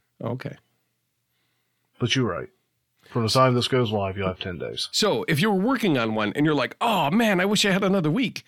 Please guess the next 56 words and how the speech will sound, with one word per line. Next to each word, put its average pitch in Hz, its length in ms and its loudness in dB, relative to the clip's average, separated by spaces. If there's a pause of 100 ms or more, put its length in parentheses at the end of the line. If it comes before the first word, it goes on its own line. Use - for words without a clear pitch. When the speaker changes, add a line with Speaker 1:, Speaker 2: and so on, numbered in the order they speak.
(140)
Speaker 1:
guess 285 220 -2
what? - 280 -2 (720)
You 226 140 0
do. 320 140 2
Speaker 2:
You - 80 4
got 202 220 4
one. 98 200 -2 (380)
Speaker 1:
<laughs> - 400 -8
Go 214 140 2
finish 247 300 2
it 214 80 -2
up. 175 140 -2
Make 165 140 2
Speaker 2:
You 175 40 8
Speaker 1:
the 165 60 8
Speaker 2:
had 147 140 8
a - 20 6
whole 180 120 8
Speaker 1:
submission. 180 160 4
Speaker 2:
month. 147 200 4
You 127 60 0
just 131 180 0
didn't 143 180 2
know 160 180 4
it. - 120 -4 (240)
Speaker 1:
Yeah, 175 260 0
exactly. 170 640 -2
I, 175 80 0
look, 196 260 0
I've, 180 240 -2 (100)
I 175 140 0
saw 185 360 0
that 147 220 -2
some 185 180 0
of, 170 260 0
some 208 280 -2
of 277 60 0
the 220 80 -4
people 160 320 -2
who 147 160 0
were 123 160 0
putting 151 300 -4
in 127 380 0
their 127 120 -4
best 117 320 -2
efforts, 120 540 -4 (420)
they 151 140 2
were 196 160 2
really 135 400 0
close - 560 -6 (180)
by, 110 560 -2
uh, 104 340 -2
by 120 120 0
Speaker 2:
Mm-hmm. 107 80 2
Speaker 1:
Valentine's 110 540 -4
Day. - 280 -18